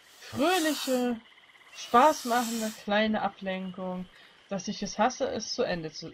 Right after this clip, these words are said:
dass ich es hasse, das Ende davon zu sehen. Ach, Rockwell, du alter Idiot, du hast vergessen, dass die Ur-, der, den Ursprung dieser kleine, äh, dieses kleinen Ausfluges,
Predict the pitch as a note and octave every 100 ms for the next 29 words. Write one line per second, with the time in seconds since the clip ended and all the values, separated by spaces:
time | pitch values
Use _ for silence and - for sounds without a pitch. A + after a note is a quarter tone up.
0 | - - F3 F3 F3+ - G#3 B3 A#3+ A3+
1 | F3 D#3 D#3+ D#3 D#3 D#3 D3+ D3+ D3+ -
2 | - _ - - - - - - D4 D4
3 | A3+ - F3+ A3 - G#3 G3 F#3+ - F#3
4 | E3+ F3 F3 F3 F3 - D#3 D3 - E3
5 | E3 E3 F3+ E3+ E3+ - F3+ F3+ - -
6 | - - - - D#4+ E4 A3 A#3 A3 B3+
7 | C#4+ D4 - A#3+ G#3 - G3 F#3+ F#3 F#3
8 | F3+ - - D#3+ F3 - F#3 F#3 - F#3
9 | D#3 D3+ F#3 - - - - F#3 F3 E3+
10 | - F3+ - -